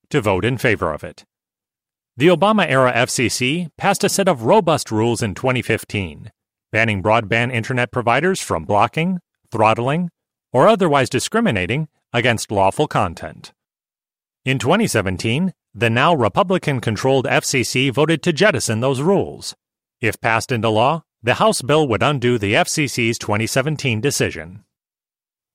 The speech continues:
The bill will now move to the Republican-controlled Senate, but Majority Leader Mitch McConnell,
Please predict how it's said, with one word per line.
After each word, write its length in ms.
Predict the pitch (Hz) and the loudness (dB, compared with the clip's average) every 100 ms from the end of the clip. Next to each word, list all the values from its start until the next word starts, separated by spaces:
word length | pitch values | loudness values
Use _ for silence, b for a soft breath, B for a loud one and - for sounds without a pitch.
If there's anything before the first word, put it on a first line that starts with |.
| - | -4
The 100 | 147 | 2
bill 220 | 202 233 | 4 4
will 140 | 160 | 2
now 180 | 113 104 | 2 0
move 320 | 92 143 131 | 2 2 2
to 100 | - | 0
the 120 | 104 98 | 0 0
Republican-controlled 1000 | 101 180 180 165 127 107 120 151 156 104 | 0 0 0 0 -2 -2 -2 0 0 0
Senate, 480 | 196 190 82 - _ _ _ | 0 0 -4 -14 _ _ _
but 180 | 95 107 | -2 0
Majority 460 | 95 92 110 110 104 | 0 0 0 0 0
Leader 300 | 113 117 95 | 0 0 -2
Mitch 260 | 110 - | -4 -4
McConnell, 560 | 110 - 113 113 156 | -6 -4 -2 0 -2